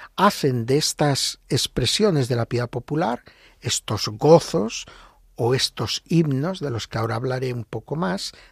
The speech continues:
detalladamente, pues uno de los grandes tesoros de la piedad popular cristiana, católica. Es verdad que no siempre son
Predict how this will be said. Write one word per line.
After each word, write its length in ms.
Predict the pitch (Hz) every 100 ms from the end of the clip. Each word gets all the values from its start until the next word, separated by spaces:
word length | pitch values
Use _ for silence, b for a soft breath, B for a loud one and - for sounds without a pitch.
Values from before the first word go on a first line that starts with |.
| _
detalladamente, 960 | 135 131 - 147 180 220 208 151 196 202 B B B -
pues 420 | 156 156 - - _ -
uno 400 | 214 247 247 233
de 100 | 196
los 240 | 147 120
grandes 580 | 123 175 202 147 135 -
tesoros 760 | - 123 - - 190 170 180 -
de 120 | 143
la 140 | 127
piedad 520 | - 151 127 117 160
popular 600 | - 170 - 156 139 139 -
cristiana, 800 | 131 110 - 127 113 107 - B B B
católica. 760 | - 110 - 104 101 - - - _ _ _ _ _ b b b b b b b b
Es 180 | 143 -
verdad 400 | 139 135 175 170
que 140 | 147
no 160 | 131 120
siempre 560 | - 160 185 185 127
son 420 | 110 - 135 117